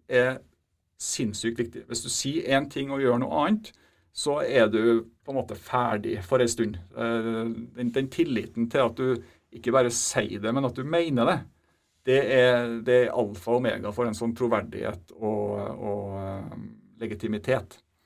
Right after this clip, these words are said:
Men, men hva er det man gjør da? Jo, da, da s-, man bruker på en måte symboler for å, å signalisere at noe er ekte, at vi, vi skal ha en retning. Den tror vi genuint på. Og på sikkerhet så er det der nøkkelen, altså, for at du, du må stole på at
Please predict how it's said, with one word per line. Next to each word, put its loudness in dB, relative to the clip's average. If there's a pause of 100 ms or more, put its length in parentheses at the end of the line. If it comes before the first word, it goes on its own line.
(800)
Men, -2
men -8
hva 6
er 2
det 0
man 0
gjør 8
da? 6
Jo, 0
da, 6 (220)
da -2
s-, -6
man -4
bruker 2
på -4
en -10
måte 2
symboler 2
for 0
å, 8 (180)
å 0
signalisere 0
at -2
noe -2
er -4
ekte, -8
at -4
vi, 4
vi -2
skal 2
ha 4
en -2
retning. -4 (440)
Den -6
tror -2
vi 8 (500)
genuint 0
på. 4 (100)
Og -20
på -10
sikkerhet 0
så 0
er 4
det -2
der 4
nøkkelen, -4
altså, -4
for 0
at -4
du, 2
du -6
må 0
stole -8
på 0
at 0